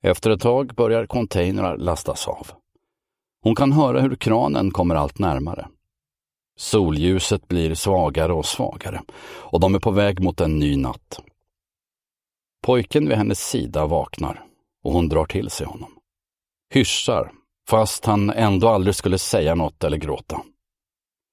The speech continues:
Han är en besynnerlig pojke. Den hårda och intelligenta blicken visar styrka som inget av de andra barnen har.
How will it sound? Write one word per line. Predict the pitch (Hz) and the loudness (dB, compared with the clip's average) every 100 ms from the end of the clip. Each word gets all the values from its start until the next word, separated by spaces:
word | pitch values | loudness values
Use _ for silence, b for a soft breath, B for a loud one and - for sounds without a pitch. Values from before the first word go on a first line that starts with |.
| _ _ _ _ | _ _ _ _
Han | - 147 | -2 0
är | 180 | 0
en | 139 | 0
besynnerlig | 131 131 - 147 160 - - | 0 -2 -2 0 0 -2 -8
pojke. | - - - - - _ _ _ _ _ _ _ _ _ - | -12 -10 -10 -12 -18 _ _ _ _ _ _ _ _ _ 0
Den | 107 113 | 2 4
hårda | 139 127 104 135 | 4 4 2 2
och | 127 127 | 2 2
intelligenta | 117 110 117 113 107 107 - 107 | 2 2 2 2 2 2 0 0
blicken | 80 - - - - - | -2 -6 -6 -6 -6 -6
visar | - 85 98 87 | -2 0 2 0
styrka | - - - - - - | 0 -2 -4 -4 -6 -6
som | - 82 78 | -4 -4 -4
inget | - 85 85 95 | -2 0 0 0
av | 92 | 2
de | 101 | 2
andra | 95 78 87 | 2 2 0
barnen | 78 71 76 | 0 -2 -6
har. | - - | -8 -10